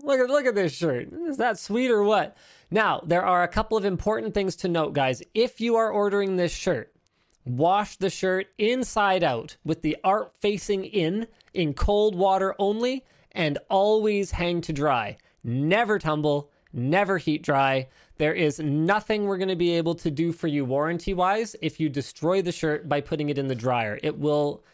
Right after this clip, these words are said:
fade slash be destroyed extremely quickly.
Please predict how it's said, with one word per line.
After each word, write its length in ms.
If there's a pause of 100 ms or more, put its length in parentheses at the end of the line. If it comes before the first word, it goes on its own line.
fade 600
slash 640
be 340
destroyed 540
extremely 600
quickly. 480